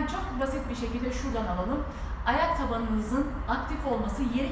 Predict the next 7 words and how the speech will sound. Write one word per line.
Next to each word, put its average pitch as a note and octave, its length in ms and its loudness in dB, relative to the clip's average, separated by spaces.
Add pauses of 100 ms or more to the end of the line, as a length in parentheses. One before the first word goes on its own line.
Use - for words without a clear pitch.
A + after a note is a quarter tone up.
hissetmeniz C#4 760 -2
de B3 120 2
tam D4 300 0
bu B3 100 0
anlamda A#3 640 2 (100)
çok C#4 160 0
önemli. G3+ 500 0